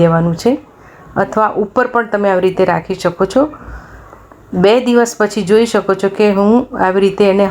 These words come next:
હલાવી લઉં છું. બીજા દિવસે જ્યારે પણ તમે ઉપરથી ઉતારો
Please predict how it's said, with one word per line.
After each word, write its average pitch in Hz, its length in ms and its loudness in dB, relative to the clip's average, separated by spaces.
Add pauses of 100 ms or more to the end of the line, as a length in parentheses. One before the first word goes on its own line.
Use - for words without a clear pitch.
હલાવી 175 400 2
લઉં 165 240 -2
છું. 285 240 4
બીજા 175 320 2
દિવસે 180 380 0 (680)
જ્યારે 202 240 2
પણ 220 320 -2
તમે 208 240 0 (200)
ઉપરથી 196 500 -2
ઉતારો 202 340 -2